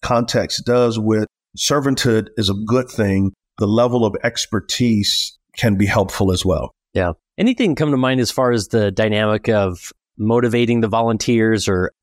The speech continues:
Speaker 2: or leading the volunteers or the servant leaders there?
Speaker 1: Yeah.
Speaker 2: Because, yeah, what comes to mind with that?
Speaker 1: Yeah. So I think underlying that aspect is this. As Americans,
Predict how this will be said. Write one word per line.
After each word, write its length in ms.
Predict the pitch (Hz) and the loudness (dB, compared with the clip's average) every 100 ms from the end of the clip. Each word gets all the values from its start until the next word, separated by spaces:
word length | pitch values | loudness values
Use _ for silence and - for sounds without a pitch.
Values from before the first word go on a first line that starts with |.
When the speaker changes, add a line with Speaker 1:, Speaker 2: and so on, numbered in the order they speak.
| - 110 | -8 -2
Speaker 2:
or 120 | 110 | 0
leading 340 | 117 120 120 | 2 2 2
the 60 | 110 | 2
volunteers 520 | 110 110 101 110 104 | 0 0 0 0 2
or 80 | 101 | 2
the 100 | 98 | 0
servant 480 | - 131 113 113 110 | 0 0 0 0 0
leaders 400 | 117 117 110 117 | 2 2 0 0
there? 400 | 107 107 104 - _ | 0 0 -2 -6 _
Speaker 1:
Yeah. 260 | 87 190 233 | -10 -8 -8
Speaker 2:
Because, 360 | - 127 98 _ _ | -4 -2 -4 _ _
yeah, 240 | 151 160 | -8 -4
what 160 | 107 131 | -2 0
comes 140 | 180 | 0
to 60 | 139 | 0
mind 140 | 147 | 0
with 120 | 98 87 | 0 -2
that? 120 | 78 _ - | -6 _ -8
Speaker 1:
Yeah. 220 | 147 185 - | -4 -4 -4
So 400 | - 180 165 156 _ | -2 0 0 -4 _
I 140 | 139 175 | -4 -2
think 380 | - 214 202 - - | 0 0 0 -2 -2
underlying 880 | 147 170 185 170 147 143 143 139 131 | -2 0 0 2 2 2 2 0 2
that 180 | 131 131 | 0 0
aspect 800 | 120 127 139 - - 117 110 - | 0 2 0 -4 -2 0 0 0
is 300 | 107 104 107 | -2 0 -2
this. 380 | 107 110 101 - - _ _ | 0 0 -2 -4 -8 _ _
As 260 | 127 131 - 127 | 0 0 -2 0
Americans, 1120 | 120 139 165 160 160 113 113 117 - - | 2 2 2 0 -2 0 0 -2 -4 -10